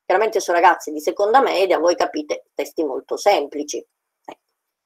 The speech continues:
Vado avanti. Ecco, anche qui, guardate qui, è stato inserito un testo. Qui non posso cliccare perché tanto non lo vedreste,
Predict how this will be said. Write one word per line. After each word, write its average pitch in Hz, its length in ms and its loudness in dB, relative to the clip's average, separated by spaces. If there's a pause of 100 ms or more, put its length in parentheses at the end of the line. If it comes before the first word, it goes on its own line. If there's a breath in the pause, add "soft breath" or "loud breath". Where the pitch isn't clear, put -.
(760)
Vado 175 220 -2
avanti. 214 520 4 (1800)
Ecco, - 460 -18
anche 254 340 0
qui, 330 360 6
guardate 190 460 4
qui, 220 340 -2
è 302 40 -4
stato 156 320 -4
inserito 165 540 -2
un 156 120 -6
testo. 262 680 0 (800 loud breath)
Qui 370 400 8
non 240 280 4
posso 262 380 4
cliccare 226 440 2
perché 190 280 0
tanto 208 300 2
non 233 260 6
lo 196 100 6
vedreste, 170 760 0